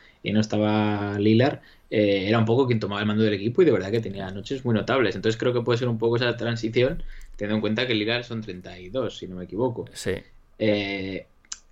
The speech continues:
Speaker 1: no sé si es volver al error del pasado, que jueguen los dos juntos, o, o igual tiene que cerrar los partidos con, con Gary Payton por tener un compañero más defensivo y que Aferni sea un poco el que, bueno, eh, pueda liderar,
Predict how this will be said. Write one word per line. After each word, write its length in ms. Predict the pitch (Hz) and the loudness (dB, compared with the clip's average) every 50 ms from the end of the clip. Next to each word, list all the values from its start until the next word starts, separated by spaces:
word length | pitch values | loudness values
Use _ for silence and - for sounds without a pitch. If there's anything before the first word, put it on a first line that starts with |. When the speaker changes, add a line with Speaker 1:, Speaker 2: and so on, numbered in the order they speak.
| _ - 131 123 | _ -14 -14 -12
Speaker 1:
no 400 | 127 127 131 127 127 135 147 143 | -10 -8 -6 -4 0 0 2 4
sé 140 | - 170 160 | 4 4 4
si 220 | - - 151 147 | 6 6 8 8
es 140 | 147 147 139 | 8 6 4
volver 300 | 139 135 131 139 143 139 | 2 2 2 2 2 2
al 120 | 139 135 | 2 2
error 300 | 127 123 123 131 131 127 | 2 2 0 0 0 0
del 160 | 127 127 123 | -2 -4 -4
pasado, 400 | 123 120 113 - 123 120 135 147 | -4 -6 -6 -6 -4 -4 -2 0
que 100 | - 131 | 0 0
jueguen 280 | 123 - 113 117 127 123 | 0 0 0 0 0 0
los 120 | 117 113 | 0 0
dos 180 | 107 120 123 - | 0 0 -2 -4
juntos, 560 | - 110 127 135 131 143 139 139 135 123 - - | -4 -6 -6 -4 -2 -2 0 0 -2 -2 -4 -4
o, 340 | 104 101 104 104 101 98 - - | -2 0 0 0 0 0 -2 0
o 80 | 107 | 2
igual 240 | 104 107 113 123 123 | 4 6 6 4 4
tiene 200 | 127 131 135 120 | 4 4 2 4
que 100 | 113 110 | 2 0
cerrar 280 | - 110 104 113 113 113 | 0 0 0 2 2 2
los 140 | 110 110 | 0 -2
partidos 440 | - 104 104 104 - 117 110 107 104 | -2 -4 -4 -2 0 2 2 2 0
con, 540 | - - 104 101 98 98 98 101 98 95 92 | -2 -6 -8 -8 -8 -8 -8 -8 -8 -8 -6
con 180 | - 98 95 98 | -6 -6 -6 -4
Gary 200 | 98 98 95 87 | -4 -4 -4 0
Payton 400 | - 117 127 123 - 131 123 117 | 2 2 2 4 2 0 0 2
por 140 | 113 104 | 0 0
tener 260 | - 104 101 101 101 101 | 0 0 -2 0 0 0
un 360 | 101 101 101 104 104 101 101 | -2 -2 -2 -4 -4 -4 -2
compañero 460 | - 107 104 101 101 101 101 101 98 | -2 -2 -2 0 0 0 2 2 2
más 160 | 101 101 101 | 0 0 0
defensivo 760 | - 101 - 98 92 - 135 139 139 135 135 135 135 139 139 - - - - - - | -2 -2 -4 -4 -2 2 2 2 4 6 6 6 6 4 2 -2 -14 -18 -20 -14 -6
y 140 | - 110 110 | -2 -2 0
que 80 | 110 107 | 0 0
Aferni 320 | 107 - 107 107 110 104 | 0 0 2 4 4 4
sea 120 | 107 110 107 | 4 2 0
un 100 | 104 107 | 0 0
poco 200 | 101 - - 104 | -2 0 0 0
el 80 | 98 | 0
que, 360 | - 104 98 98 98 98 - _ _ - - _ _ _ _ - | 2 0 2 2 0 -2 -4 _ _ -20 -20 _ _ _ _ -2
bueno, 320 | 131 127 120 127 - - - | 0 2 0 0 -4 -8 -10
eh, 200 | 104 95 95 95 | -10 -8 -8 -4
pueda 240 | - 117 113 113 113 | 0 2 4 4 4
liderar, 600 | 113 120 117 117 113 113 120 117 113 113 113 - | 4 4 4 4 4 2 2 2 2 0 -2 -6